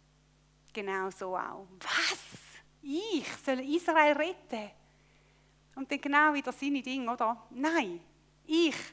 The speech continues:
aus die Sippe, meine Sippe, Manasse ist die kleinste und ich bin noch der Jüngste aus der Familie.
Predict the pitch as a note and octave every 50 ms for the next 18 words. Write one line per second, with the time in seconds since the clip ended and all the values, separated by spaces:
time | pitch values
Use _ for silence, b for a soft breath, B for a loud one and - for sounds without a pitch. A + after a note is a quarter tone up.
0 | B B B B B B - - - D4+ B3+ - - - - - C4 A#3 - -
1 | E4+ G4+ - - - - A#3 G#3+ G3+ A#3 C#4+ D#4+ F4+ E4+ E4 - A#3+ G#3+ - -
2 | - G#3+ A3 A#3 B3+ C4+ D4 C#4 - B3 - - A#3 - - C#4 E4+ G4+ A#4 A4
3 | F4+ - - C4+ B3+ A#3+ C#4+ - C#4 B3+ C4+ B3 A#3 G#3+ F3 G3+ A#3+ C4+ C4+ B3
4 | - - B3 - - A#3+ - A#3 G#3+ G#3+ G3+ F#3+ F#3+ F3+ F3+ F3+ F3+